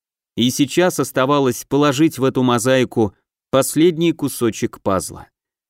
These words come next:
Выставить на межмировую шахматную доску – последнюю фигуру. Я император. И я не отступлю даже перед смертью.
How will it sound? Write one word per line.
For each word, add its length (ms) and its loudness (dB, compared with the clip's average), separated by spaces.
Выставить 720 2
на 120 2
межмировую 680 0
шахматную 640 -2
доску – 540 0
последнюю 640 0
фигуру. 600 -2
Я 580 0
император. 840 0
И 60 2
я 260 4
не 140 2
отступлю 520 -2
даже 340 0
перед 280 0
смертью. 600 -4